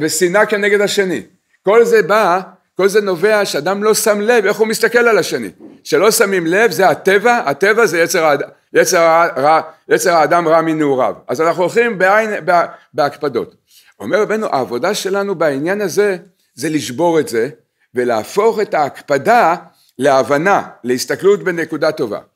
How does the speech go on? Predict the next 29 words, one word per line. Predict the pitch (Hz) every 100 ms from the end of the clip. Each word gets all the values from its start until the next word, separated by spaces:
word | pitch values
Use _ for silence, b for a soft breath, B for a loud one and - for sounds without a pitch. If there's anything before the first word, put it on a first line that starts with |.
| b b b
אז | - -
דבר | 107 208 226
ראשון, | 196 214 196
מי | 165 214
מרוויח | 202 139 127 110
מזה? | 127 107 139 156 _ _ _ -
הדבר | 101 135
הראשון | 208 190 185
שמי | 180 180 190
שמרוויח | 190 170 160 220
מזה, | 208 170 147 170 185 - _ -
זה | 143
האדם | 131 139 208
עצמו | 202 - 190 208
שעושה | 208 165 - 190
את | -
זה. | - _ -
קודם | 208 226
כל, | 214 214
האדם | 190 165 220
עצמו, | 214 - 214 180 - _ _
הוא | - 240
מתחיל | 233 233 233
להשתנות. | 233 208 226 226 196 - - _ _ -
ו-, | 135 135
ואפשר | 139 139 - 135 202 196
לראות | 165 170 175
את | 170
זה | 190 208